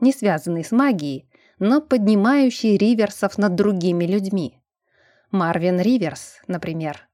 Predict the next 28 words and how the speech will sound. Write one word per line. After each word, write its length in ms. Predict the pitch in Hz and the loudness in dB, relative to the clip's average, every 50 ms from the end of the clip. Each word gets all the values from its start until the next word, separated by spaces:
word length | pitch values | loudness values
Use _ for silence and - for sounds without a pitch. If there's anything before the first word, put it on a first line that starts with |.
| _ _ _ | _ _ _
видел 400 | 254 294 302 240 233 254 240 - - | 0 2 2 4 2 2 0 2 0
ауры 420 | 226 220 214 196 180 180 185 180 | 2 4 4 4 4 4 4 4
людей 560 | 180 180 185 165 202 277 285 247 175 - _ _ | 4 2 2 2 2 2 2 2 0 -4 _ _
даже 320 | - 208 220 233 233 247 247 | -2 0 2 2 2 2 2
под 200 | - 240 202 214 | 0 0 2 2
личинами, 760 | 247 269 - - - 208 185 165 156 139 143 139 143 170 - _ _ _ _ _ _ _ _ _ | 2 2 0 -2 -2 -2 -2 -2 -2 -4 -8 -10 -12 -14 -18 _ _ _ _ _ _ _ _ _
а 160 | - 175 156 | -8 -6 -2
по 120 | - 190 | -2 -2
следам 460 | 180 - 202 190 175 202 190 175 175 - | 0 0 0 0 2 2 2 0 0 0
ауры 500 | - 262 269 247 196 170 170 147 147 151 - _ _ _ _ _ _ | 0 2 2 2 2 2 0 -2 -6 -10 -14 _ _ _ _ _ _
мог 220 | 233 285 311 - 247 | 0 0 2 0 -2
определить 580 | 233 - 226 208 185 214 214 240 262 - - | 0 0 0 2 2 2 4 2 2 0 -2
принадлежность 880 | - 226 208 196 208 202 190 196 208 196 185 175 190 180 175 - - | 0 2 2 4 4 2 2 4 2 2 2 2 0 -2 -2 -2 -4
вещи 560 | 208 175 185 247 269 - - - 165 160 156 - _ _ | -4 0 0 -2 -2 -4 -6 -6 -6 -6 -8 -10 _ _
к 40 | |
какому-либо 640 | - 208 - 285 285 262 240 240 214 220 214 185 202 | -8 -2 0 2 4 4 4 4 4 2 2 0 -2
человеку. 800 | - - - 196 190 202 202 175 160 139 131 - - - - - _ _ _ _ _ _ _ _ _ _ _ _ _ _ | -2 -4 -4 -2 0 0 0 -2 -4 -8 -10 -12 -14 -14 -16 -16 _ _ _ _ _ _ _ _ _ _ _ _ _ _
Надо 280 | - 180 170 160 180 170 | -6 -6 -2 -2 -2 0
было, 440 | 165 175 170 170 170 170 165 165 165 | 0 0 2 2 0 0 -2 -4 -8
чтобы 320 | - - - 208 185 190 | -12 -4 -4 0 2 2
этот 220 | 190 185 - 190 - | 2 2 2 -2 -2
человек 500 | - - 196 196 214 262 285 277 - - - - | -2 0 0 2 2 2 0 -2 -6 -12 -20 -20
всего 280 | - - - 302 277 269 | -6 -2 0 2 4 4
лишь 220 | 247 247 240 - | 4 2 0 0
подержал 640 | - 240 226 208 247 262 240 202 170 160 143 143 156 | 0 0 2 4 4 4 4 2 0 -2 -2 -2 0
вещь 300 | 175 262 330 339 - - | 0 0 -2 0 -4 -2
в 80 | 180 | 0
руках 520 | 226 294 302 - - 175 160 185 - - | 0 0 0 -2 -2 -2 -2 -2 -4 -10